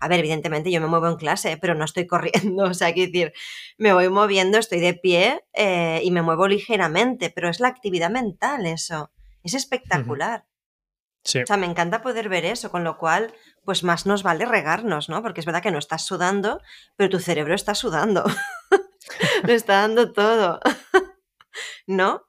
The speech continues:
Speaker 1: Y es que al
Speaker 2: Sí.
Speaker 1: final eso tiene un impacto.
Speaker 2: Claro.
Speaker 1: Hoy me lo he tomado con calma, hoy no voy a ir al gimnasio.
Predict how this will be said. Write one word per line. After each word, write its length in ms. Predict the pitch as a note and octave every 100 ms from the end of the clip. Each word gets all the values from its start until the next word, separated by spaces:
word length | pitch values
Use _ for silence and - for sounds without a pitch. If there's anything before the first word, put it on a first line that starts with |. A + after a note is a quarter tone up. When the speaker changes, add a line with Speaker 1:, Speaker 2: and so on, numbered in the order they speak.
| -
Speaker 1:
Y 100 | G#3
es 140 | F3
que 380 | F#3+ F3+ D#3+ -
al 80 | E3+
Speaker 2:
Sí. 80 | F3
Speaker 1:
final 260 | E3 F3 E3
eso 360 | F3 A3+ B3+
tiene 160 | G3+ F3+
un 60 | A3+
impacto. 680 | E3+ - G3 - F3 C#3+ _ _ _ _ _ _ _ _ _ _
Speaker 2:
Claro. 200 | - A#2+ A2+
Speaker 1:
Hoy 200 | E3+ E3
me 140 | F3+
lo 80 | F3+
he 40 |
tomado 280 | F3+ F#3+ F#3
con 160 | G#3+ F#3
calma, 420 | D#3+ F#3 E3+ D3
hoy 100 | D3+
no 100 | D3+
voy 120 | D#3+
a 40 | E3+
ir 60 |
al 120 | F3+ F3+
gimnasio. 640 | D#3 C#3+ D#3 - G3+